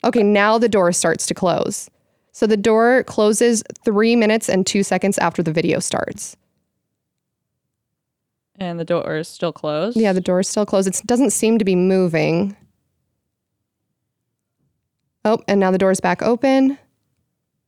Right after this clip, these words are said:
Speaker 1: That looks like the same floor.
Speaker 2: Yeah, it's the same floor.
Speaker 1: So,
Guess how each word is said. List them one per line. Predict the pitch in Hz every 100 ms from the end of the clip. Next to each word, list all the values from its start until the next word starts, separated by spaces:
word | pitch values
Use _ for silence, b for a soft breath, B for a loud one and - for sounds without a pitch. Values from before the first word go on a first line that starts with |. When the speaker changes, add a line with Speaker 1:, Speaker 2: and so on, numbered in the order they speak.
| _ _ _ _ _ _ _ _ _ _ _ -
Speaker 1:
That | 202
looks | 196
like | 220 190
the |
same | 190 - 180
floor. | 180 - 180 165 160 175 214 - _ _
Speaker 2:
Yeah, | 196 160 147
it's | 156
the | 175
same | 170 170
floor. | - 147 151 170 _ _ _ _ _ _ _ _ _ _ _ _ _ _ _ _ _ _ _ _ _ _ _ _ _ _
Speaker 1:
So, | _ 202